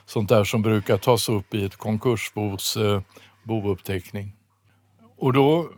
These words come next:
var själva tanken att man skulle säkra utgivning utav god, eh, facklitteratur, främst inom filosofi och humaniora. Då fanns också den nystartade, relativt nystartade stiftelsen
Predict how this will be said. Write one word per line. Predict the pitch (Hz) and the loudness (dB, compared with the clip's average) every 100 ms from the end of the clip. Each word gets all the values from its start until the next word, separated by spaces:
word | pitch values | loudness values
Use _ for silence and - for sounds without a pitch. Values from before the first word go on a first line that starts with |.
| - | -20
var | - 147 139 127 | -18 0 2 4
själva | - 123 123 | 2 2 2
tanken | - 135 110 - 110 | 4 2 2 0 0
att | 113 101 - - - _ _ _ _ _ _ _ _ _ _ - | 0 -4 -16 -20 -20 _ _ _ _ _ _ _ _ _ _ -10
man | 107 107 | -6 -4
skulle | - 117 117 | -2 0 0
säkra | - 135 110 - 117 127 | 4 4 4 2 2 2
utgivning | 135 143 127 95 - 107 101 107 | 2 0 -4 -4 -4 -2 0 0
utav | 107 107 110 | 0 2 2
god, | 104 117 113 117 - - | 4 2 2 -2 -8 -10
eh, | 113 | -10
facklitteratur, | - 117 104 - 101 - 98 - 143 135 | 2 4 4 -2 -6 -2 -2 0 -2 -2
främst | 120 127 107 - | 0 2 2 0
inom | 110 107 104 101 98 | 0 2 2 0 -4
filosofi | - 107 98 - 98 107 101 101 | -4 -2 -2 -6 -2 0 0 0
och | 98 | 0
humaniora. | 101 104 104 104 107 117 107 107 117 143 - | 2 2 4 4 4 4 4 2 0 -4 -12
Då | 139 131 | 0 0
fanns | 135 156 131 127 - 127 147 | 6 4 4 -2 -10 -12 -6
också | 135 - 127 | -4 -2 2
den | 117 120 | 2 4
nystartade, | 127 107 123 214 117 107 117 117 | 0 2 4 4 2 2 0 0
relativt | 120 117 110 107 127 113 | 0 2 2 0 -2 -2
nystartade | 123 120 - 110 98 104 98 | -2 -2 2 0 2 0 0
stiftelsen | 101 - 131 104 - 104 87 - 101 | -2 -2 -2 -4 -4 -4 -2 -2 -2